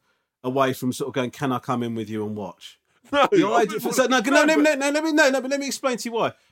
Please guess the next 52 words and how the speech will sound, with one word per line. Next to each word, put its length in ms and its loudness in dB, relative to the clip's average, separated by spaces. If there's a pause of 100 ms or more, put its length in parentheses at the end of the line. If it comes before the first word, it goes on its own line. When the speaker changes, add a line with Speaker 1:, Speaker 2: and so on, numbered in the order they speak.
(160)
Speaker 1:
I, 180 0
if 140 0
I 160 2
got 220 -2
to 120 -10
that 180 -8
point, 280 -14
let's 140 -6
just 140 -8
assume 300 -4
that, 240 -8
first 200 0
of 40 -6
all, 80 4
I 40 4
Speaker 2:
Yeah. 40 2
Speaker 1:
would 100 -2
never 280 0
be 160 -2
that 180 -2
relaxed 380 -6
about 300 -16
it, 140 -20
right? 200 -16 (260)
What 160 2
would 100 2
genuinely 480 0
happen 300 -8
is 140 -4
you 100 2
and 80 2
I'd 140 2
be 100 -4
playing 240 -4
Monopoly 380 -4
and 80 -8
Cluedo, 260 -8
and 100 -8
I'd 60 -8
be 60 -10
thinking, 280 -12
"Why 160 -8
the 100 -8
fuck 280 -12
have 100 -12
we 80 -8
come 220 -10
to 80 -16
their 180 -12
house?" 400 -16 (720)
And 120 -2
then, 260 2